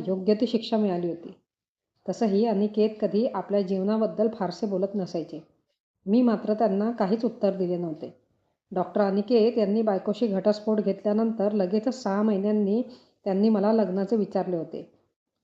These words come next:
तिला काहीच कळत नव्हते. समीराच्या पर्सम-, मध्ये फोन वाजला. अनिकेत यांचाच कॉल होता. उचलावा की उचलू नये यातच तो कट झाला.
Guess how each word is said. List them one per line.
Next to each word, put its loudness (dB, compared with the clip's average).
तिला -2
काहीच -4
कळत -4
नव्हते. -12
समीराच्या 0
पर्सम-, -2
मध्ये -2
फोन 0
वाजला. -4
अनिकेत 0
यांचाच 0
कॉल 0
होता. -6
उचलावा 0
की -2
उचलू 0
नये 2
यातच -4
तो -4
कट 0
झाला. -4